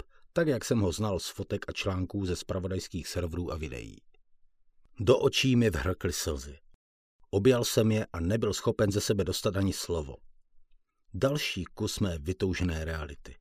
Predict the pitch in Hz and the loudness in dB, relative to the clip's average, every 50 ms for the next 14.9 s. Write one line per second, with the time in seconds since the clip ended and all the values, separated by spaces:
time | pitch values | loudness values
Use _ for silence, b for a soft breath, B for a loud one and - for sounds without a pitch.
0 | - - - 78 76 71 - - - 69 65 - - 73 67 - - - - - | -16 -10 -8 -8 -6 -6 -8 -8 -8 -8 -8 -8 -10 -10 -10 -10 -12 -12 -14 -16
1 | _ _ _ _ - _ - - - - - - - - - - 151 147 143 135 | _ _ _ _ -20 _ -20 -20 -20 -20 -20 -20 -16 -6 0 0 2 4 4 2
2 | 131 123 - 131 110 - - 120 117 104 - - 107 107 107 101 92 - 80 80 | 2 2 2 0 0 0 0 0 0 0 0 0 2 2 2 2 2 0 -2 -2
3 | 87 101 98 82 82 87 73 80 76 73 71 - - - - - 90 90 82 78 | 0 0 0 2 0 0 -2 -2 -6 -6 -8 -10 -12 -14 -10 -6 -4 -2 -2 -2
4 | 78 82 92 107 120 123 117 123 120 113 107 101 - - 95 90 85 78 78 76 | -2 0 2 4 4 4 4 2 0 0 -2 -4 -4 -6 -4 -4 -2 -2 -4 -4
5 | 69 64 71 65 60 - - _ _ _ _ _ _ _ _ _ - - - - | -6 -8 -8 -12 -12 -14 -18 _ _ _ _ _ _ _ _ _ -20 -10 -2 0
6 | 180 180 190 165 135 98 101 110 135 151 151 135 131 139 135 - - 143 139 127 | 4 4 4 4 4 2 2 4 4 4 4 4 4 4 4 4 2 2 4 4
7 | 104 87 - 90 85 - - 87 85 - - 85 80 80 82 85 - - - 90 | 2 2 0 -2 -4 -4 -4 -6 -6 -4 -2 -2 0 0 0 -2 -2 -2 -4 -4
8 | 80 - 90 82 78 73 - - 73 69 65 - - - - 87 82 87 87 101 | -2 -2 -4 -4 -4 -6 -8 -10 -10 -10 -12 -14 -16 -14 -12 -8 -6 -2 -2 0
9 | 113 123 131 135 127 120 110 101 87 - - - 107 110 120 123 113 117 113 113 | 0 2 2 2 2 2 0 -2 -4 -4 -2 -2 0 0 0 0 0 0 0 2
10 | 113 117 113 98 80 - - - 104 104 - - 101 101 104 98 92 82 71 73 | 2 4 4 2 2 0 0 2 2 2 2 0 -4 -2 0 -2 -2 -4 -4 -6
11 | 69 - 92 95 92 - - - 90 80 87 90 87 87 73 76 85 90 87 - | -4 -4 -2 -2 -2 -4 -4 -4 -4 -2 -2 -2 -2 -2 -2 -2 -2 -2 -2 -4
12 | - - - - - - - 82 80 - - 78 71 67 - - - - - - | -6 -8 -8 -8 -8 -6 -6 -6 -4 -6 -6 -8 -8 -10 -12 -14 -16 -18 -20 -20
13 | _ _ _ _ _ _ _ _ _ _ _ _ _ _ _ _ _ _ - - | _ _ _ _ _ _ _ _ _ _ _ _ _ _ _ _ _ _ -2 2
14 | - - 190 185 160 180 160 120 - - - - - - - - 147 131 | 6 8 8 8 8 6 4 4 0 -2 -4 -6 -4 -2 2 4 4 4